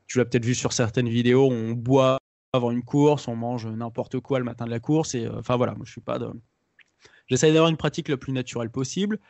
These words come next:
Euh, je mets pas de compression, j'utilise pas de gel, je, enfin voilà, je, je bois de l'eau et je mange des pommes potes, et, euh, et voilà, quoi. Enfin, ça a été ma révélation de cette année, un peu, de revenir aux valeurs très simples du trail.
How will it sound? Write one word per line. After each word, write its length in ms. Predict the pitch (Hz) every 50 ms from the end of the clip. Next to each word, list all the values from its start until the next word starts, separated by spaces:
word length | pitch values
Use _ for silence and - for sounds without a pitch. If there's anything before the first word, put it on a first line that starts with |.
| _ - - - _ _ - 123
Euh, 680 | 120 113 110 110 110 110 113 113 113 113 113 113 117 113 101
je 120 | - 120
mets 100 | 117 107
pas 120 | - 113
de 60 | 113 -
compression, 680 | - 110 104 - - 123 - - - 139 135 139 143
j'utilise 420 | 117 120 113 - 110 110 110 -
pas 140 | - 123 120
de 60 | 113
gel, 340 | 107 110 135 135 135 135 135
je, 140 | 117 110 113
enfin 240 | 107 - - 117 113
voilà, 240 | 123 117 104 107
je, 100 | 110 - - - - - - - - 113 _ _ _ _ _ _ _ _ _ _
je 120 | - 107
bois 180 | 104 120 127 127
de 60 | 127
l'eau 180 | 135 143 143 139
et 60 | 131
je 80 | 110 127
mange 160 | 127 120 110
des 120 | 110 117 113
pommes 220 | - 120 117 110
potes, 320 | 143 156 180 185 - - - -
et, 220 | 113 135 131 131
euh, 360 | 123 117 113 113 110 113 110 110 110 107 92 _ _
et 240 | - 127 127 127 131
voilà, 220 | 127 131 120 113
quoi. 160 | 113 - 110 101
Enfin, 200 | - - 117 113 110 110 117 - _
ça 120 | - -
a 40 | 120
été 120 | 117 -
ma 100 | 127 127
révélation 380 | 120 117 117 120 117 110 - 127
de 40 | 113
cette 200 | - - 113 -
année, 160 | 110 107 107
un 80 | 98 101 110 -
peu, 60 | 101
de 80 | 101 - 110 101 113
revenir 420 | 113 120 113 113 123 127 120 113
aux 60 | 110
valeurs 280 | 107 113 120 120 113 -
très 240 | - - - 131 127
simples 360 | - - 131 131 113 - 127
du 140 | 117 117 117
trail. 260 | - - - 113 107